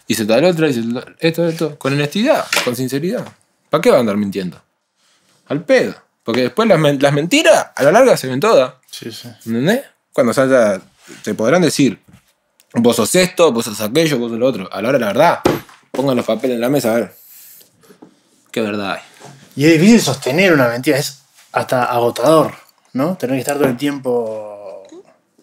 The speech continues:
Speaker 1: Y sí, a mí me ha pasado ponerle que en situaciones familiares que no le quiero decir a mi viejo, "Oh, ando en tal, ando en cual", ¿entendés? Y ellos se dan cuenta. Tus pa-, los padres de uno son los padres de uno. Se dan cuenta.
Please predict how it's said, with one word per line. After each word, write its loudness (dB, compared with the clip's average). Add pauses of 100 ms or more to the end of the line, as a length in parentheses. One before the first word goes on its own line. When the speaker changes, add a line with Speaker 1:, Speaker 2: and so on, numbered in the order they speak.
(680)
Speaker 1:
Y 2
sí, 4
a 6
mí 4
me 4
ha 4
pasado 6
ponerle 2
que 0
en -4
situaciones -2
familiares 4
que -10 (1000)
no 2
le 4
quiero 4
decir 0
a 0
mi 0
viejo, -2
"Oh, 4
ando 0
en -10
tal, 0 (280)
ando -6
en -4
cual", 2 (260)
¿entendés? -6 (680)
Y 0
ellos 2
se -12
dan -4
cuenta. -6 (160)
Tus -16
pa-, -2
los 0
padres 2
de 0
uno -2
son -12
los -18
padres -16
de -4
uno. -6 (460)
Se -10
dan -2
cuenta. -4